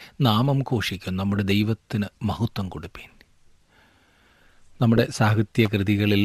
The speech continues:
ദൈവത്തിന് മഹത്വം കൊടുക്കുന്നതായ കാര്യങ്ങൾ അധികം എഴുതി കാണുന്നില്ല. ഉണ്ടെങ്കിൽ തന്നെ പലപ്പോഴും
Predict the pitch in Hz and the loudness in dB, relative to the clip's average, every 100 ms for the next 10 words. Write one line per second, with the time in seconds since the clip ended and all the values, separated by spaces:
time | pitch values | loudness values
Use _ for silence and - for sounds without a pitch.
0 | 101 95 101 104 104 101 87 104 - 101 | 2 2 2 0 0 0 0 -2 -2 -2
1 | 95 95 101 98 95 95 92 87 90 92 | 0 -2 -2 0 2 0 0 -2 -2 -2
2 | 87 85 90 92 85 82 90 - 82 82 | -2 -4 -2 0 -2 -4 -6 -6 -6 -6
3 | 82 78 85 92 98 101 98 98 101 92 | -6 -6 -4 -2 0 0 0 0 -2 -4
4 | 92 101 98 101 | -2 0 0 0